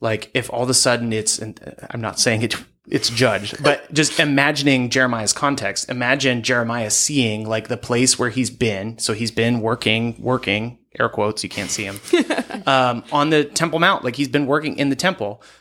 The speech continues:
Speaker 1: The temple's now destroyed. So imagine going to your place of work. The, the walls are torn down. There's, like, grass growing up through what used to be carpet. The rain just, like, falls down on the, uh, you know, the, the main stage in the main auditorium.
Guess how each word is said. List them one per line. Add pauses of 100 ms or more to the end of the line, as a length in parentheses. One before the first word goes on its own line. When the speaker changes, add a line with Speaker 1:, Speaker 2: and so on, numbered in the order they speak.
(100)
Speaker 1:
The
temple's
now
destroyed. (280)
So
imagine
going
to
your
place
of
work.
The,
the
walls
are
torn
down. (240)
There's,
like,
grass
growing
up
through
what
used
to
be
carpet. (360)
The
rain
just,
like,
falls
down
on
the,
uh, (220)
you
know,
the,
the
main
stage
in
the
main
auditorium.